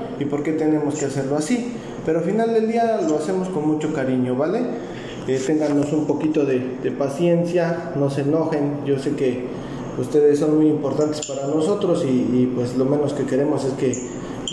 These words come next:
ustedes se sientan ofendidos, ¿no? Entonces, estamos haciendo todo lo posible para que esto salga muy bien.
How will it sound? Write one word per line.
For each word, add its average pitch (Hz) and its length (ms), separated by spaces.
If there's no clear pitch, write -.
ustedes 143 360
se 143 60
sientan 143 360
ofendidos, 135 580
¿no? 160 120
Entonces, 139 680
estamos 170 400
haciendo 185 1000
todo 175 340
lo 151 200
posible 196 360
para 131 280
que 160 80
esto 156 220
salga 151 280
muy 143 220
bien. 131 420